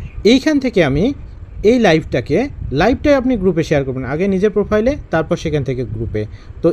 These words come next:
এখানে শেয়ারের জন্য এই শেয়ার অপশনে আমি ক্লিক করলাম। এখন শেয়ার অপশনে যদি ক্লিক করি, দেখুন গ্রুপ অপশন এসেছে। আবার আগের মতো যেগুলোতে লাইভ শেয়ার, ফ্রি লাইভ শেয়ার, এরকম ভালো ভালো গ্রুপে আমি এখানে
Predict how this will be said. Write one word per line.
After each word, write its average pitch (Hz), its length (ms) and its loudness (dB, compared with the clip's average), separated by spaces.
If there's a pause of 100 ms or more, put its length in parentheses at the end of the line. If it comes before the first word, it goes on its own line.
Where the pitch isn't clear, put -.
এখানে 269 340 4
শেয়ারের 175 300 4
জন্য 170 200 0
এই 262 80 -2
শেয়ার 160 260 2
অপশনে 135 280 -4
আমি 123 120 -4
ক্লিক 117 220 -8
করলাম। 104 340 -6 (320)
এখন 139 180 -2
শেয়ার 180 240 2
অপশনে 202 300 0
যদি 151 180 -2
ক্লিক 127 240 -6
করি, 165 160 2
দেখুন 156 220 2
গ্রুপ 135 260 -2
অপশন 117 300 -4
এসেছে। 113 420 -4 (400)
আবার 165 360 2
আগের 120 280 0
মতো 120 380 2 (340)
যেগুলোতে 156 500 2
লাইভ 139 280 0
শেয়ার, 147 280 2 (160)
ফ্রি 190 200 2
লাইভ 135 260 2
শেয়ার, 131 320 0 (360)
এরকম 175 360 4
ভালো 127 280 -2
ভালো 139 260 0
গ্রুপে 120 540 0 (300)
আমি 127 340 -2 (260)
এখানে 120 380 -4